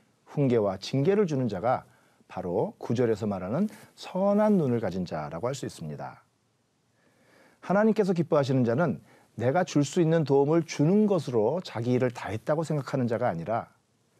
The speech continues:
상대방에게 필요한 것을 알아보고 그것을 채워주기 위해 노력하는 사람들이 아닐까 합니다. 이렇게 보니 오늘 살펴본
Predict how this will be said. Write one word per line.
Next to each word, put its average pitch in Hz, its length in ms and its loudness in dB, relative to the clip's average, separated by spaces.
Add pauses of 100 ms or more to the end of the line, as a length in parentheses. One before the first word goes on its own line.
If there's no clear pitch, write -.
(340)
상대방에게 120 760 0
필요한 220 500 0
것을 190 320 0
알아보고 107 640 -4 (480)
그것을 120 380 0
채워주기 208 640 2
위해 165 140 6
노력하는 120 400 0
사람들이 107 360 -2
아닐까 90 320 -6
합니다. 80 440 -14 (1500)
이렇게 117 240 -2
보니 107 380 -2 (540)
오늘 143 260 2
살펴본 165 640 2